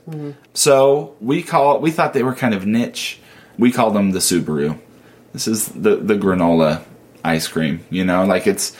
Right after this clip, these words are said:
Speaker 2: it's for a sp-, a certain person that's looking for that nostalgia and that whatever. So it's our Subaru of ice cream.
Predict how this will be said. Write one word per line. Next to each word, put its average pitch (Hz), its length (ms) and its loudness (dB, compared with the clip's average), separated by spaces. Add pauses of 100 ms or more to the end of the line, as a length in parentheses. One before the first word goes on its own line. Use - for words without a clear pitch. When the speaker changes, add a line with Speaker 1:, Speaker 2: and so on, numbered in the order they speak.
(180)
Speaker 2:
it's 135 120 2
for 160 160 4
a 139 60 4
sp-, - 320 -2
a 107 80 2
certain 107 320 0
person 104 380 0
that's - 180 -4
looking 101 300 -2
for 98 180 -2
that 92 260 0
nostalgia 95 640 0
and 95 140 -2
that 92 420 0
whatever. 101 640 -2 (420)
So - 180 0
it's 113 120 0
our 95 80 4
Subaru 62 540 -2 (200)
of 64 140 -8
ice - 160 -8
cream. - 240 -10